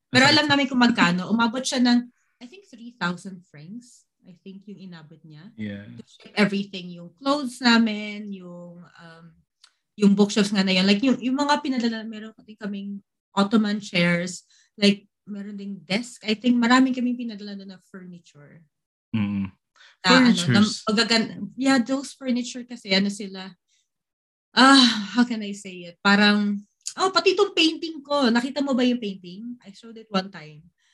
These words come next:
Speaker 1: Etong
Speaker 2: Um,
Speaker 1: painting ko dito, malaki yung ganyang painting.
Speaker 2: Oh, I think, I think na, ano, na sil-, nasulyapan ko na yan. <laughs>
Speaker 1: Nasulyapan mo na. Ayan, that painting. Okay, tingnan nyo sa TikTok. Yung sa TikTok. Yung, ano, meron akong videos na may painting sa likod, yun yun. Dinala din namin
Speaker 2: Oo.
Speaker 1: yun.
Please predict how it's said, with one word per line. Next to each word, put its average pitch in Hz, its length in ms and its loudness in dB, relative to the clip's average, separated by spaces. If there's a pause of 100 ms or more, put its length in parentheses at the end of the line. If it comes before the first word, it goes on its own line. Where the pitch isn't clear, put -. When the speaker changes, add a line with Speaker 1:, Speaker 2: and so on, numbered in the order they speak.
(160)
Speaker 1:
Etong 262 320 4
Speaker 2:
Um, 240 60 -2
Speaker 1:
painting 254 340 2
ko - 80 -8
dito, 220 320 -10
malaki 190 480 -8
yung 185 160 -20
ganyang 180 320 -18
painting. - 320 -20
Speaker 2:
Oh, 113 240 0
I 143 320 -2
think, 175 240 -4
I 147 40 -2
think 160 160 -8
na, 131 120 -2 (480)
ano, 98 320 -10 (160)
na 107 340 -6
sil-, 127 300 -4
nasulyapan 135 560 4
ko 117 80 0
na 104 100 -4
yan. 107 140 -12 (240)
<laughs> 151 160 8
Speaker 1:
Nasulyapan 180 480 2
mo - 100 -2
na. - 160 -4 (380)
Ayan, 196 260 6
that 294 240 2
painting. 254 460 2
Okay, 370 240 2
tingnan 349 240 -4
nyo - 80 -14
sa 277 80 -8
TikTok. 160 340 -16
Yung 208 140 -16
sa 208 80 -18
TikTok. 196 320 -20
Yung, 247 240 2
ano, 226 240 0
meron 220 260 0
akong 233 220 -6
videos 214 420 -10
na 226 220 -18
may 196 160 -18
painting 214 260 -2
sa 214 140 -18
likod, 208 260 -20
yun 196 220 -18
yun. 160 100 -20
Dinala 208 300 -18
din 196 160 -18
namin 110 180 0
Speaker 2:
Oo. 95 140 -4
Speaker 1:
yun. 101 160 -6